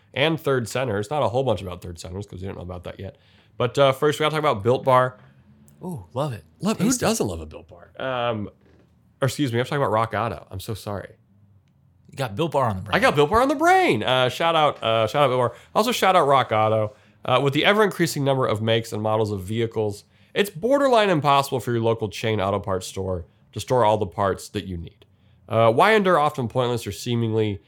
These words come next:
Speaker 1: intimidating questioning? "Why is your car that color? That's a stupid color."
Speaker 2: Huh, I'm intimidated.
Speaker 1: Yeah, "Why is that your key ring? Why didn't you get this one?" Uh,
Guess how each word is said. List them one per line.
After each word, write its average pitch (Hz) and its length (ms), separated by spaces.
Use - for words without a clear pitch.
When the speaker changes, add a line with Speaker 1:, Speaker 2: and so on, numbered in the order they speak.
Speaker 1:
intimidating 120 800
questioning? 95 580
"Why 107 240
is 104 140
your 98 80
car 92 260
that 90 200
color? 95 400
That's 92 180
a 95 60
stupid 90 420
color." - 300
Speaker 2:
Huh, 120 240
I'm 104 100
intimidated. 110 580
Speaker 1:
Yeah, 110 120
"Why 107 300
is 110 140
that 113 180
your 110 100
key 135 240
ring? 82 240
Why 87 140
didn't 95 180
you 98 100
get 104 180
this - 200
one?" - 140
Uh, 98 80